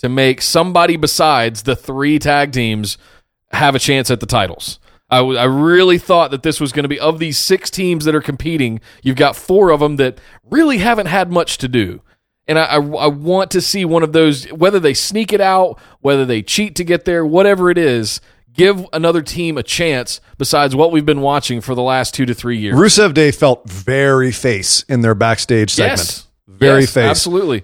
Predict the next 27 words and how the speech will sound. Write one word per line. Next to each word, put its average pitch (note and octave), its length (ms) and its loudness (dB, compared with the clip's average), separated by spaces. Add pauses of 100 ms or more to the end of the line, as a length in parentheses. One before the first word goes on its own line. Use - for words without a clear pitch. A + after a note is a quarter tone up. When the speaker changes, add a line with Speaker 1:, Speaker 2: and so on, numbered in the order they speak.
(140)
Speaker 2:
So, D#3+ 280 2
uh, A3 140 -10
yeah, D#4 140 0
I, E4+ 480 2
you F4 80 -6
know, B3 380 -6
I D#3+ 120 4
c-, F3+ 200 -4
the E3 160 2
other E3 260 4
option E3+ 340 0
is C#3+ 200 0
Rusev B2 420 0
Day C#3 160 4
goes B2+ 260 4
over D#3+ 380 4
and B2 180 -4
then A#2+ 220 0
goes B2+ 240 4
and B2 160 -2
faces B2+ 320 -2
the A#2 80 0
New B2+ 160 2
Day B2+ 160 4
and A#2+ 100 2
loses A#2 600 2
the, A2+ 280 2